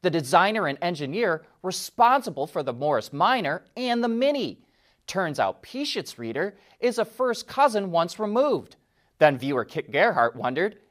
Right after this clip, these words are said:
"Is that why B M W saved Mini?" Well, Pischitz reader was the chairman of B M W from nineteen ninety-three until nineteen ninety-nine. A year after he took that position, in nineteen ninety-four, B M W purchased the Rover Group,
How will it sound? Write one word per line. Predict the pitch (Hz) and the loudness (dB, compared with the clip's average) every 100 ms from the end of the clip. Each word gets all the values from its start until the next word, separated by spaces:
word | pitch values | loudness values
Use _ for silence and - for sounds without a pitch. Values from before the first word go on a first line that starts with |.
| _ _ - | _ _ -4
"Is | 214 202 | -2 0
that | 254 311 | -2 0
why | 330 285 | 0 -2
B | - 156 185 | -2 2 2
M | 175 | 6
W | 131 180 247 | 4 4 -2
saved | - 160 127 | -2 -2 -2
Mini?" | 123 139 254 294 _ _ _ _ _ - | -2 -2 -4 -8 _ _ _ _ _ 0
Well, | 139 196 - | 2 2 -2
Pischitz | - 269 277 269 - | -10 -8 -6 -10 -12
reader | 127 120 - 233 226 _ _ - | -10 -6 -4 -4 -8 _ _ -4
was | 202 233 | -2 -2
the | 214 | -4
chairman | 202 - 262 294 254 | -4 -2 0 0 -2
of | 135 - | -6 -6
B | 190 | -2
M | 160 123 | 0 4
W | 202 208 131 147 | 4 4 0 -4
from | 190 131 | -4 0
nineteen | 127 147 147 143 | 0 0 -6 -4
ninety-three | 131 123 113 - 269 226 202 | -4 -4 -8 -12 -10 -8 -8
until | 190 190 208 | -10 -4 -4
nineteen | 139 117 123 - 131 | -2 -4 -6 -10 -8
ninety-nine. | 123 104 107 131 170 247 185 98 _ _ _ - | -6 -6 -8 -2 0 2 0 -6 _ _ _ -4
A | 139 | -2
year | 156 143 | 0 2
after | 139 131 123 | 4 2 0
he | 107 | -12
took | - 254 - | -2 0 2
that | 240 160 | 0 0
position, | - 113 113 - 170 226 - _ - | -4 -6 -6 -4 -4 -6 -14 _ -8
in | 202 | -2
nineteen | 196 202 202 160 | 0 -2 -6 -4
ninety-four, | 151 139 123 - 285 202 220 - _ _ - | -4 -4 -8 -6 0 0 -2 -10 _ _ -6
B | 233 | -2
M | 196 | 0
W | 175 226 175 | 2 0 -2
purchased | - - 269 277 - - | -8 -2 -2 -2 -8 -4
the | 202 | 0
Rover | 233 277 262 | 4 4 4
Group, | 175 160 131 - | -2 0 0 -2